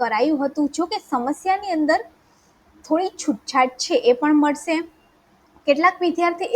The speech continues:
એવા પણ છે કે તેમના બારકોડ રેશન કાર્ડની અંદર નથી. આ વિદ્યાર્થીના ઈ કેવાયસી કરવાની વ્યવસ્થા છે ચાલુ કરી છે અને માત્ર બે દિવસની અંદર સાત લાખ જેટલા વિદ્યાર્થીઓનું ઈ કેવાયસીનું રેશન કાર્ડ સાથે જોડાણ છે એ કરાયું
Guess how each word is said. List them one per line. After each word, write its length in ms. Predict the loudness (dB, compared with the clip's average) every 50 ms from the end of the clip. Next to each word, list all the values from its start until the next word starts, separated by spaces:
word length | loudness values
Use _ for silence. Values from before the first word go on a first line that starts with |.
| 2
એવા 160 | 4 4 2 2 0
પણ 160 | -2 -6 -6 -8 -6
છે 160 | -6 -6 -6 -6
કે 80 | -6 -4
તેમના 300 | -4 -2 0 0 0 0 2 2
બારકોડ 500 | 2 2 2 0 -4 -4 -4 -4 -2 2 4
રેશન 320 | 4 2 2 -2 -6 -4 -2 0
કાર્ડની 340 | 0 0 0 -2 -2 -2 -2 -2
અંદર 180 | -4 -4 -6 -6 -8
નથી. 340 | -12 -14 -6 -2 0 0 0 -2 -8 _ _ _ _ _ _ 0
આ 160 | 0 2 2
વિદ્યાર્થીના 640 | 0 -2 -2 0 0 0 -2 -4 -4 -4 -4 -4 -4 -4 -4 -4
ઈ 40 | -4 -2 -2
કેવાયસી 420 | -2 0 0 0 -2 -4 -8 -8 -6 -6
કરવાની 340 | -4 -2 -2 -2 -2 0 0
વ્યવસ્થા 480 | -2 -2 -4 -6 -10 -6 -4 -4 -4 -4 -4
છે 160 | -4 -4 -4 -4 -4 -4
ચાલુ 260 | -2 0 0 0 2 2
કરી 200 | 2 2 2 0 -2 0
છે 160 | 0 0 0 0 -4 -14 _ -20 -20 -12 -8 -4
અને 80 | -4 -2 2 2
માત્ર 280 | 2 2 2 0 -2 0 2
બે 60 | 2 2 2 0
દિવસની 440 | -2 0 0 0 0 0 0 0 0 0
અંદર 180 | 0 -2 -4 -6
સાત 440 | -8 -10 -4 0 0 0 0 0 -2 2 4 4
લાખ 200 | 4 4 4 0 -4 -8
જેટલા 260 | -8 -6 0 0 0 2 2
વિદ્યાર્થીઓનું 840 | -2 -4 -2 0 2 2 2 0 -2 -2 0 0 0 0 0 -2 -6 _ -2 -2
ઈ 40 | -2 -2 0
કેવાયસીનું 600 | 0 2 2 2 0 0 -2 -2 0 0 0 2 0 0
રેશન 280 | -2 -2 -4 -8 -6 -2
કાર્ડ 240 | 0 0 0 0 -2 -4
સાથે 220 | -4 -4 -4 -8 -10 -6 -4
જોડાણ 400 | -4 -2 -2 -2 -2 -2 -4 -4 -4
છે 120 | -2 -2 -2 0 -2 -2
એ 20 | -2
કરાયું 400 | -2 -2 0 0 -2 -2 -4 -4